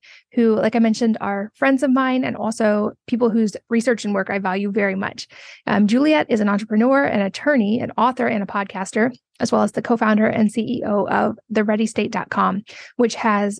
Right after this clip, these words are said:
revolutionized how a lot of athletes think about human movement and athletic performance, as well as the former C E O of San Francisco CrossFit, which was one of the first fifty CrossFit affiliates. She's also the co-author of the Wall Street Journal bestseller Desk Bound and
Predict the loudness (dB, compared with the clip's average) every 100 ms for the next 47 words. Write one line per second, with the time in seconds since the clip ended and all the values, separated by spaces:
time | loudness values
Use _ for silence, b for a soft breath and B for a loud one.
0 | 0 0 4 2 2 0 0 0 0 2
1 | 0 -2 -6 -2 -4 -4 -4 -2 0 -2
2 | 2 4 4 4 4 2 2 0 -2 -2
3 | -2 -4 -6 -6 -2 0 0 -4 -8 B
4 | B B B -4 -2 2 2 2 0 0
5 | -2 -2 -4 0 2 2 2 0 -2 -2
6 | 0 -2 -4 -4 -2 -4 -4 -6 -4 -4
7 | -6 _ _ _ -4 -2 0 2 2 4
8 | 2 0 -4 -6 -2 -2 -2 -2 -2 -4
9 | 0 2 2 -2 -8 B B B -6 0
10 | 0 2 2 2 -2 -2 -2 -2 -4 -2
11 | -2 0 0 0 -2 -4 -2 0 -2 -2
12 | -2 0 -2 -4 -6 -6 -4 0 2 4
13 | 2 0 -2 0 2 0